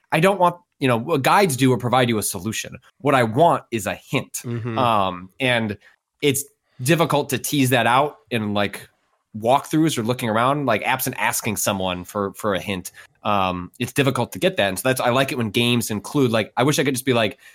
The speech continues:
Speaker 1: you know, pulled up the interface, clicked on the one I'm having trouble with, and it just, even if it just showed an icon, right? Like, something in the environment to, like, play around with this. Like, this, you know, this is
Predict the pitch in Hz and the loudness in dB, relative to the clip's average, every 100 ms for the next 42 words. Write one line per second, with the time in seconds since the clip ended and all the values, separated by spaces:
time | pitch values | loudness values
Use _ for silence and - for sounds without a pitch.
0 | _ _ - 123 101 - - 165 165 143 | _ _ -4 -2 -2 -6 -2 0 2 2
1 | 120 120 123 117 - - _ - 165 151 | 2 2 0 0 -4 -14 _ -6 -2 0
2 | 147 139 131 127 113 120 107 107 98 - | 2 4 2 0 0 -2 0 0 -2 -4
3 | 120 117 127 117 - - 190 262 285 240 | -4 -2 -2 -4 -6 -4 2 4 4 2
4 | 214 190 135 120 147 - 90 87 120 143 | 2 2 2 0 -2 -2 -6 -2 0 0
5 | - 156 160 139 123 104 117 123 104 - | -2 -2 0 2 2 2 2 2 0 -2
6 | 107 92 - _ _ _ _ _ _ _ | -2 -2 -6 _ _ _ _ _ _ _
7 | _ - 175 175 165 156 123 101 - - | _ 0 4 4 4 2 0 -2 -4 -2
8 | 113 104 139 131 160 127 110 131 143 131 | -2 0 -4 -4 -2 -2 -2 -2 -2 -4